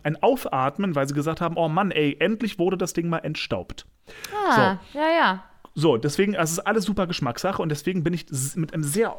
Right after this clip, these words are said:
Speaker 1: äh, Open Mind, ähm, in die neue Wicked-Produktion gegangen. Ähm, und,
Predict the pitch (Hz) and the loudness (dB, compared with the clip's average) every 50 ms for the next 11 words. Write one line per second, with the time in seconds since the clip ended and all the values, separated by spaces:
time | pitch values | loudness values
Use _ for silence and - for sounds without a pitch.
0 | - - - - - - - - 180 170 165 165 170 151 131 127 127 147 175 190 | -14 -16 -16 -16 -16 -14 -2 0 0 2 2 2 0 0 0 0 0 0 0 -2
1 | - - - - 156 151 156 165 160 - 170 147 147 143 139 123 127 143 202 233 | -4 -6 -2 2 2 2 2 0 -2 0 0 2 2 2 2 2 2 0 0 0
2 | - 127 110 - - - - - - - - - - - 151 151 147 - 165 170 | -2 -4 -4 -4 -8 -16 -16 -18 -18 -20 -20 -16 -4 -2 -2 0 0 0 0 0
3 | 165 151 151 147 139 156 196 208 - - - - - - - - 151 151 156 151 | 2 0 0 0 0 0 0 -2 -4 -10 -20 -20 -20 -14 -2 0 2 2 2 0
4 | 147 - - - - - 190 160 156 - | -4 -8 -18 -14 -2 0 0 0 0 -2